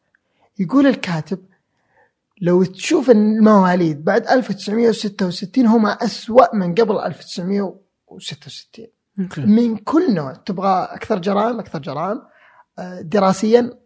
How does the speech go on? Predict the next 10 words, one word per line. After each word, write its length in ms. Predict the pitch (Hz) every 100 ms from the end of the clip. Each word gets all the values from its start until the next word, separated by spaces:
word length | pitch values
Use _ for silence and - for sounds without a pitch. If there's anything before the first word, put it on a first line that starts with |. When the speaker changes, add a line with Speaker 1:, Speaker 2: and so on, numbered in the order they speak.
| _ 180
Speaker 1:
آه، 380 | 180 196 - -
أقل 480 | - - 175 165 156
نسب 300 | 165 180 160
دراسية، 580 | 156 139 - 196 254 - _ _ _ _ 254 240 _ _ 339 285 - - _ _ _ _ - _ _ _ 220
أسوأ 480 | 240 - 185 180
في 240 | - 180 165
سوق 260 | - 226
العمل 500 | 175 165 220 277 - _ _
بكل 320 | - - 277 240
النواحي. 500 | 143 135 151 -